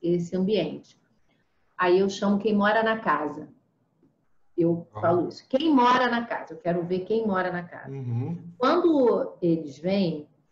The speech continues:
Speaker 1: eu faço uma avaliação dessa ambiência pra eu ver o papel que a droga tem ali.
Speaker 2: Legal.
Speaker 1: E aí, nessa hora,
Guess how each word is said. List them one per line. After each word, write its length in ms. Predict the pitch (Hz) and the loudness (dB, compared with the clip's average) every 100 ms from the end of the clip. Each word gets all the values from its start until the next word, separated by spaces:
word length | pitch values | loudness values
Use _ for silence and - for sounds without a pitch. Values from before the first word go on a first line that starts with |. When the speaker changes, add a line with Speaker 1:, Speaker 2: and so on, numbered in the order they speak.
| _ _ | _ _
Speaker 1:
eu 240 | 175 185 180 | 0 0 0
faço 460 | 185 185 180 - | -2 -2 -4 -6
uma 320 | 190 180 180 - | -4 -4 -6 -8
avaliação 920 | 185 180 196 196 185 185 185 196 208 - | -6 0 2 2 2 -2 -2 -2 -2 -8
dessa 840 | 170 185 196 220 226 - 226 226 220 | -8 0 2 2 0 -2 0 2 0
ambiência 840 | 208 202 208 175 175 185 - 202 | 0 2 4 4 2 -2 -4 -8
pra 260 | 190 185 180 | -6 -4 0
eu 260 | 180 196 190 | 2 2 0
ver 720 | 170 180 185 196 196 196 - | 0 2 2 2 2 0 -2
o 100 | 190 | -6
papel 480 | 175 185 - 190 190 | -4 -6 -4 -4 -2
que 100 | 196 | -2
a 40 | 180 | -2
droga 340 | 180 185 185 | 0 0 -2
tem 300 | 185 185 190 | -4 -2 0
ali. 420 | 196 185 156 139 131 _ _ _ _ _ _ _ _ _ - | 2 2 0 -4 -8 _ _ _ _ _ _ _ _ _ -14
Speaker 2:
Legal. 400 | 120 110 104 - | -10 -10 -10 -8
Speaker 1:
E 160 | 196 202 | 0 2
aí, 640 | 190 180 196 208 226 226 | 4 2 2 0 0 0
nessa 360 | 175 156 - 147 | 0 -4 -10 -14
hora, 600 | 151 185 190 165 165 | -4 0 2 0 -2